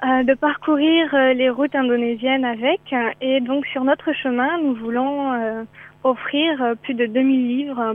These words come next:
pour les enfants d'Indonésie sur différentes écoles, donc environ douze écoles au total, et en même temps ouvrir une, une bibliothèque roulante,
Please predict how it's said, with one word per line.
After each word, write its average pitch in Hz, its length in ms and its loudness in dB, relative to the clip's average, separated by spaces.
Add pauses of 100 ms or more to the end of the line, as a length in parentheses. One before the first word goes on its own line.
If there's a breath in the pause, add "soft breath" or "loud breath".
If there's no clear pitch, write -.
pour 240 100 -6
les 233 240 -2
enfants 233 340 -4
d'Indonésie 240 680 -4 (100)
sur 233 140 -6
différentes 247 500 -4
écoles, 247 280 0 (360)
donc 240 160 -8 (140)
environ 254 460 2
douze 262 300 0
écoles 269 340 2
au 262 60 2
total, 285 560 -2 (680 loud breath)
et 269 280 2
en 262 100 2
même 254 220 0
temps 302 340 0
ouvrir 262 260 0
une, 247 520 2
une 240 380 -4
bibliothèque 247 580 0
roulante, 240 480 -4